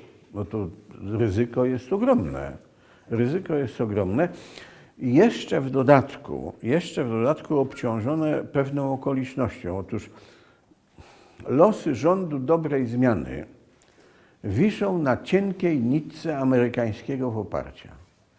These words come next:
Jeśli by ta nitka się, nie daj Boże, przerwała, to rząd w jednej chwili by runął w przepaść.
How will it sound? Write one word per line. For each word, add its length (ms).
Jeśli 340
by 140
ta 180
nitka 420
się, 180
nie 140
daj 200
Boże, 320
przerwała, 800
to 140
rząd 360
w 120
jednej 500
chwili 380
by 180
runął 380
w 120
przepaść. 460